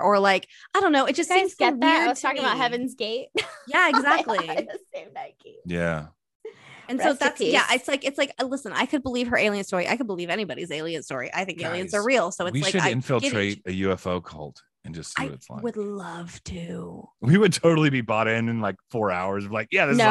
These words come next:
Speaker 3: awesome.
Speaker 2: for sure.
Speaker 3: Let's
Speaker 2: Like
Speaker 3: party with these people."
Speaker 1: <laughs> We're like, "Yeah, these people
Speaker 3: Next
Speaker 1: are
Speaker 3: thing we know, I'm,
Speaker 1: great.
Speaker 3: like,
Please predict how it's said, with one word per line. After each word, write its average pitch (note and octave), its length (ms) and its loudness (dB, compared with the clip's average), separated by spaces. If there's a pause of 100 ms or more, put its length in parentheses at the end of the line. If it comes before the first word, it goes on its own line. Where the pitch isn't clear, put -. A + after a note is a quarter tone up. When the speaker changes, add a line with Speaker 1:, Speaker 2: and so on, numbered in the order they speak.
(160)
Speaker 3:
awesome. E3 40 -6
Speaker 2:
for A3+ 200 4
sure. F#3+ 760 2
Speaker 3:
Let's F#3+ 140 6
Speaker 2:
Like G3 120 0
Speaker 3:
party F3+ 200 6
with D3+ 160 2
these E3+ 240 0
people." A2+ 340 -2
Speaker 1:
<laughs> C#4+ 60 4
We're D#4+ 60 6
like, C4+ 180 4
"Yeah, F#4+ 120 4
these D4 140 0
people B3 140 2
Speaker 3:
Next C3+ 80 6
Speaker 1:
are - 40 2
Speaker 3:
thing C#3 80 4
we C#3 80 4
know, C3+ 40 6
I'm, C3+ 120 6
Speaker 1:
great. B2+ 80 4
Speaker 3:
like, A2+ 120 2